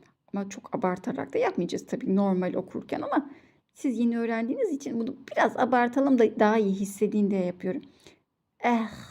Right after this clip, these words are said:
İh. Yuh. Evet. Bu neydi? Hmm.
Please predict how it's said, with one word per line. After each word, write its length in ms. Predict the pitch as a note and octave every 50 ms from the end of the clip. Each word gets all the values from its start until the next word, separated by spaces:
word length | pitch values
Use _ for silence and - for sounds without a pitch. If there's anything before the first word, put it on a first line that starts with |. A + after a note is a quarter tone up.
| - - - _ _ _ _ _ _ _ _ _ _ _ _ -
İh. 200 | B3+ B3+ B3+ B3+ - - - - - - - - - _ _ _ _ _ _ _ _ _ _ _ _ _
Yuh. 200 | C#4 C4 A#3+ A#3+ - - - - - - - - - _ _ _ _ _ _ _ _ _ _ _
Evet. 440 | - F3+ D#3+ - - - G3+ G3+ - - - _ _ _ _ _ _ _ _ _ _ _ _ _ _ _ _ _ _ _ _ _ _ _ _ _ _ _ _ _ _ _ _ _ _ _ _ _ _ _ _ _ _ _ _ _ _ _ _ _ _ _ _
Bu 80 | B3 A#3+
neydi? 440 | A3+ G#3 G3+ G3 A3 A#3+ B3+ C4 - - - - _ _ _ _ _
Hmm. 680 | G#3+ G#3 G#3+ A3 G#3+ G#3 G#3 G#3 G#3 G#3 G#3 G#3